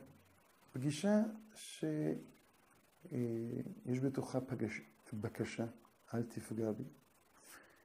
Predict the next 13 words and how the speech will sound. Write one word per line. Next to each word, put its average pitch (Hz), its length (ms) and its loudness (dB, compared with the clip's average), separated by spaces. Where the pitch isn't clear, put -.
יש 139 120 2
בתוכה 180 400 4
גם 190 420 2
משהו 160 220 2
שעומד 156 380 8
למעלה 160 400 8
מהתכנון, 151 720 4
כן? - 220 -4
פגעתי 151 400 2
באדם, 127 440 4
לא 120 160 2
חלילה 123 480 6
ב-, 113 120 -4